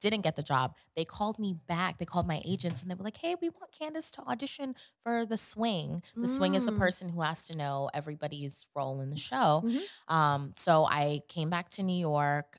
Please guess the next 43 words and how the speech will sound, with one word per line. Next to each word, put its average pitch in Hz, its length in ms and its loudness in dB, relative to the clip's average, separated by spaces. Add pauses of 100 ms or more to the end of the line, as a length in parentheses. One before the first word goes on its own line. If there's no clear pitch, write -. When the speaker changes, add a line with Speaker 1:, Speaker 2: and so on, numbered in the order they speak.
(140)
Speaker 1:
I 143 480 -2 (480)
did 143 220 -2
the 170 160 2
audition 151 840 2 (240)
and 156 100 -4
they 165 60 4
were 160 80 0
like, 165 140 -2
"Hey, 240 340 0
um, 175 440 4
we're 170 120 0
gonna 180 260 2 (240)
hold 180 320 4
her 170 140 4
again." 160 640 0 (380)
And 151 320 4
I 156 140 4
was 156 120 0
supposed - 280 -4
to 147 60 -10
start - 240 -2
rehearsals 139 460 -8
in 131 160 -12
L 127 160 -10
A - 220 -18
for - 100 -14
Iggy. - 440 -14 (260)
And 135 120 -12
I 156 120 -6
took - 240 -10
a - 20 -4
huge 208 400 -8
risk 175 500 -2 (540)
because - 240 -10
I 147 60 0
wanted 139 300 0
to 151 60 -4
be 165 160 -6
on 165 80 2
Broadway 139 360 -6
so - 280 -8
bad. 139 340 -10 (800)
I 139 640 -2